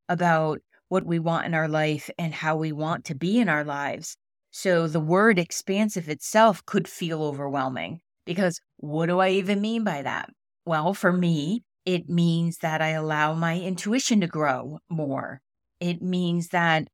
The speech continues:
I allow my ideas of the world to grow,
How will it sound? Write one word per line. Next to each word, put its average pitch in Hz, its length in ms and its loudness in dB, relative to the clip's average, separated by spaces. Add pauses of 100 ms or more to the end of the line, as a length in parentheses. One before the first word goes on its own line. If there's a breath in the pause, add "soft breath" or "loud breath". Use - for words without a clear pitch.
(100)
I 160 520 2
allow 156 640 4
my 151 320 -2
ideas 151 520 -2
of 147 100 -10
the 160 100 -6
world 170 420 2
to 147 140 -8
grow, 123 480 -2